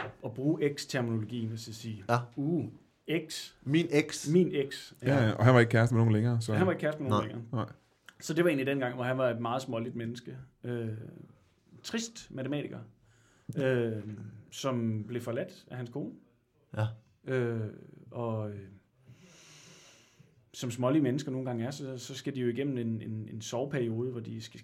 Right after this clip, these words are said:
Speaker 1: kaste skyld på modparten,
Speaker 2: Mm.
Speaker 1: ikke?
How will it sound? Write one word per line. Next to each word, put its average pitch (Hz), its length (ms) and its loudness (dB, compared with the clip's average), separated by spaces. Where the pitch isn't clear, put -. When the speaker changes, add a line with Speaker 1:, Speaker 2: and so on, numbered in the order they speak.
Speaker 1:
kaste 113 200 -8
skyld 143 300 -6
på 104 240 -8
modparten, 120 540 0
Speaker 2:
Mm. 95 60 0
Speaker 1:
ikke? 123 140 -6